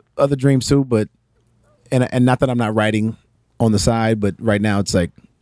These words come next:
so I can have that respect level of, you know, when Aaron Kaplan, who, who, uh, Capital Entertainment produces the show in the studio with C B S on the show,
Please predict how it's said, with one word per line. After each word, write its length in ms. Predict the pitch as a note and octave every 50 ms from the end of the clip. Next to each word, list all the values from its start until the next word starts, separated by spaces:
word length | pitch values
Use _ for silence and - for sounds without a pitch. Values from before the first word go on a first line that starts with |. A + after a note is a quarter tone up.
| _ _ -
so 140 | - - A#2+
I 40 | A2+
can 80 | A2+ A2
have 160 | A#2 A#2 G#2+
that 120 | G#2+ F#2+
respect 320 | F#2+ F#2+ - - G#2+ G2 G2+
level 220 | G2+ G2+ F#2+ F#2+ F#2
of, 140 | F2+ - _ _ _ _ _ _ _ _ _ _ -
you 120 | B2+ A2+
know, 80 | G#2 G2+
when 100 | G2 F#2+ -
Aaron 240 | - G#2+ G#2 G2+
Kaplan, 320 | - B2+ G#2+ G#2 - A2 G2+
who, 160 | A2+ A2+ G2+ F#2+
who, 340 | F2+ E2+ A2 A2 G#2 G2+ G2
uh, 180 | F#2 F2+ F2+ F2+
Capital 340 | - A#2 G#2+ G2+ G2+ -
Entertainment 600 | G#2 G#2 G#2 F#2+ - A2 G2+ F#2+ F#2+ F#2 F2+ - _ _ _ _ _ _ -
produces 320 | - B2 A2+ G#2+ G2+ G2+ F#2+
the 80 | G2
show 400 | - - A2+ G#2 G2 F#2+ F#2+ F#2 _ _ _ _ _ _ _ _ _ _ _ _ _ _ - -
in 60 | A#2+
the 100 | A2 G#2
studio 340 | - - B2 A2+ G#2+ G#2+ G#2
with 200 | G#2 G#2 G2+ -
C 140 | - A#2 G#2
B 120 | F#2 G2
S 140 | G2 G2 G2 -
on 120 | A2 G#2+
the 60 | G#2 F#2
show, 340 | - G#2+ G2+ G2 F#2 F#2+